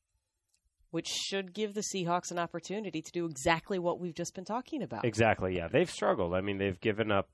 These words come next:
Speaker 2: thirty points a game. They've given up a lot of points late. With they, you know, they led in there against Arizona. They had a pretty big lead against the Browns and squandered one lead altogether and almost squandered the other. So, yeah, they just, you know, they've had a few issues on defense, and if the Seahawks can just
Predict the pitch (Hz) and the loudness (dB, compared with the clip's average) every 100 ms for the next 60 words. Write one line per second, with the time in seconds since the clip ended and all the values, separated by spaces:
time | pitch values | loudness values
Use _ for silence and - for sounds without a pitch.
0 | _ 110 98 101 - 113 104 107 87 92 | _ -2 -2 -4 -2 -2 -2 -4 -2 -2
1 | 92 95 90 101 95 160 151 110 92 104 | -2 -4 -4 -6 2 4 6 6 6 4
2 | - 101 - - 85 80 104 - - _ | 0 -4 -4 -8 -6 -4 -4 -6 -16 _
3 | _ _ - 110 92 98 - 101 87 95 | _ _ -8 -6 0 0 0 -4 -2 2
4 | 104 101 104 104 101 104 104 _ - 120 | 4 6 4 4 0 0 -4 _ -8 -4
5 | 107 95 110 95 92 95 98 95 90 87 | -4 -2 0 0 0 -2 -2 -2 -2 0
6 | 95 87 - - 98 87 92 95 92 92 | 0 -2 -8 -8 -8 -4 -4 -2 -2 -4
7 | 98 87 87 90 87 85 85 80 _ _ | -6 -6 -4 -4 -6 -8 -12 -14 _ _
8 | - - 107 101 95 95 95 95 95 92 | -16 -2 0 0 -2 -2 -2 0 0 0
9 | 92 87 90 90 87 92 98 92 - - | 0 0 -2 -2 -4 -4 -4 -4 -8 -6
10 | 101 92 85 90 90 82 - 82 - - | -4 -4 -4 -4 -4 -6 -8 -8 -12 -20
11 | - _ - 143 123 90 101 131 139 - | -20 _ -14 2 4 6 4 4 2 0
12 | - _ 110 101 101 _ - 120 117 123 | -8 _ -4 -4 -4 _ 0 0 6 6
13 | 135 - 127 120 - 117 117 113 110 120 | 6 2 2 2 2 2 2 2 2 2
14 | 117 113 101 - 101 - 117 120 - - | 2 2 -2 -2 -6 2 4 4 0 -6
15 | 104 92 104 - | -6 -2 -4 -4